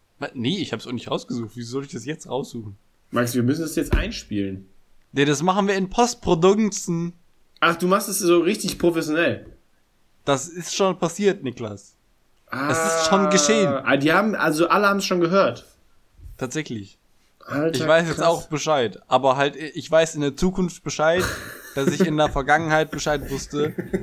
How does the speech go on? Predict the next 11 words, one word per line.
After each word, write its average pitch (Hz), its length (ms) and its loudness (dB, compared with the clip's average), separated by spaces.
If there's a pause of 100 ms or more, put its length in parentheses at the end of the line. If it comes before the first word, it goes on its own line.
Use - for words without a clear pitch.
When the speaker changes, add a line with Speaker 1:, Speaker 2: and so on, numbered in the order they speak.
Speaker 1:
Wenn 139 180 0
wir 156 100 4
es 135 280 -4
rückwärts 175 400 2
abspielen, 147 680 -2 (320)
müsste 165 260 0
das 151 280 2
in 147 140 0
einer 156 280 4
Zeitachse 156 540 -4
wieder 147 380 -2